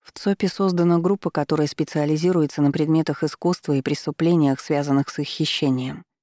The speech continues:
Воровство, спекуляция. У них есть архивы с описаниями украденных предметов искусства, списки приговорённых по этим делам.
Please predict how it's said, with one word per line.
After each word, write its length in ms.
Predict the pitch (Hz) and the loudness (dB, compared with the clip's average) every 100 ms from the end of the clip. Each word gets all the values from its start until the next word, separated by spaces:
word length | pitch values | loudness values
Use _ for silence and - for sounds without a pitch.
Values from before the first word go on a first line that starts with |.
| _ _ _ _ _ _ - | _ _ _ _ _ _ -4
Воровство, 600 | 208 196 147 - 151 156 | 0 0 -2 -4 -2 -2
спекуляция. 800 | - 135 143 139 147 - - - - _ _ _ _ _ _ - | -2 -4 0 0 0 -4 -10 -10 -16 _ _ _ _ _ _ 0
У 100 | 190 | 2
них 200 | 190 - | 2 0
есть 240 | 180 - | -2 0
архивы 400 | 160 - 208 175 | -4 0 0 0
с 80 | 156 | -2
описаниями 680 | 143 143 165 170 156 156 | -4 -2 2 4 4 4
украденных 560 | 151 147 156 156 147 147 | 4 2 0 0 2 0
предметов 520 | 156 151 156 147 135 | 0 0 2 0 -2
искусства, 600 | 135 - 160 156 - 135 | -6 -2 -2 -4 -4 -6
списки 420 | 127 - 175 - 151 | -4 -2 -2 -2 -2
приговорённых 760 | 143 143 139 135 151 156 139 | 0 0 0 0 2 2 0
по 60 | 147 | -2
этим 320 | 135 131 139 | -2 0 0
делам. 400 | 139 135 131 | 2 0 -2